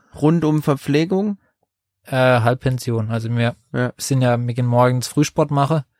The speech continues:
Speaker 2: dann Dehne und dann geht's ab zum Frühstück und dann ist man ja der Rest vom Tag auf dem Fahrrad unterwegs, kommt dann vielleicht irgendwann mittags heim und, äh, gönnt sich eine Cola und ein paar Nüsse und dann ist ja eigentlich schon achtzehn Uhr und dann geht's zum Abendessen, von dem her braucht man eigentlich gar nicht mehr.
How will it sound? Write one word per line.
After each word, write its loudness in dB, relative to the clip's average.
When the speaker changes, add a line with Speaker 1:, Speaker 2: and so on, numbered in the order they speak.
Speaker 2:
dann 0
Dehne 2
und -2
dann -4
geht's -4
ab -8
zum -2
Frühstück 0
und -2
dann 0
ist -6
man 0
ja 2
der 0
Rest -2
vom -2
Tag 0
auf -4
dem -2
Fahrrad 2
unterwegs, -2
kommt -2
dann 2
vielleicht 0
irgendwann 0
mittags 2
heim 2
und, -2
äh, -2
gönnt -2
sich 0
eine -2
Cola 2
und 2
ein -6
paar 2
Nüsse -2
und -6
dann 2
ist -2
ja 0
eigentlich 0
schon 0
achtzehn -2
Uhr 2
und 2
dann 0
geht's -6
zum -6
Abendessen, -2
von -4
dem -2
her 2
braucht -4
man 0
eigentlich -2
gar -2
nicht -6
mehr. -2